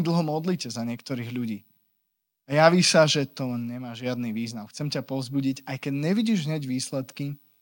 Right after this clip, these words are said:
tvoje modlitby, tvoja práca nie je márna.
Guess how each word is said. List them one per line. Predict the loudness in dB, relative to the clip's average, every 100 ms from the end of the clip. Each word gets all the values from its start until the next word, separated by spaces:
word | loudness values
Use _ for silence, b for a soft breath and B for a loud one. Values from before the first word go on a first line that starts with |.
| _ _ -20 b b b b _ _ _ _ _ _ _
tvoje | 2 4
modlitby, | 4 4 2 2 -4 -2
tvoja | -2 -2
práca | -2 0 0 -2 -6 -8 -10 _ _ _ _ _ _
nie | -10 -8 -8 -10
je | -14 _ _ _ -4
márna. | -2 0 -4 -10